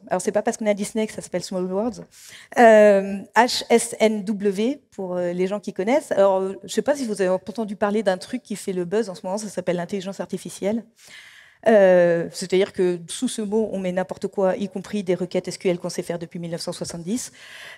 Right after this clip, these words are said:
Mais, euh, pour ce qui est de H S N W, ça permet de faire des recherches de proximité avec des statistiques, euh,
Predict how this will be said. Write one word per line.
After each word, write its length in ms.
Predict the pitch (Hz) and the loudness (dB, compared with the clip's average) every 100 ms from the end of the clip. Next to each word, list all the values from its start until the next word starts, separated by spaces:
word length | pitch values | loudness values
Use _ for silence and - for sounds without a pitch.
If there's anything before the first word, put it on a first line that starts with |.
| - | -4
Mais, 640 | 226 240 294 320 349 320 - 247 | 0 4 4 4 4 2 0 2
euh, 920 | 226 214 208 202 196 190 185 185 180 202 _ _ _ _ - _ _ _ _ - | 4 4 2 -2 -10 -10 -10 -12 -12 -18 _ _ _ _ -20 _ _ _ _ -12
pour 160 | 302 | -8
ce 100 | - | -8
qui 160 | - 285 | -2 -2
est 100 | 285 | 0
de 180 | 247 226 | 0 2
H 240 | 220 226 269 | 2 2 -2
S 240 | 247 - - | -2 -10 -2
N 320 | 233 233 208 | 2 2 0
W, 560 | 185 214 208 190 254 339 | -4 -4 -4 0 2 2
ça 180 | - 220 | 2 2
permet 340 | 254 220 269 | 4 4 2
de 40 | 294 | 2
faire 140 | 240 | 2
des 100 | 214 | 2
recherches 360 | 214 208 262 233 | 0 -2 -4 -4
de 40 | |
proximité 640 | 220 233 - 240 180 170 _ _ _ _ _ _ - - | -6 -6 -6 -8 -8 -12 _ _ _ _ _ _ -16 -4
avec 200 | 185 185 | -2 0
des 120 | 180 | -2
statistiques, 800 | - 170 - - 226 262 - 214 - - | -2 -4 -6 -4 -2 -2 -4 -14 -12 -6
euh, 520 | 185 180 170 170 | -4 -4 -6 -8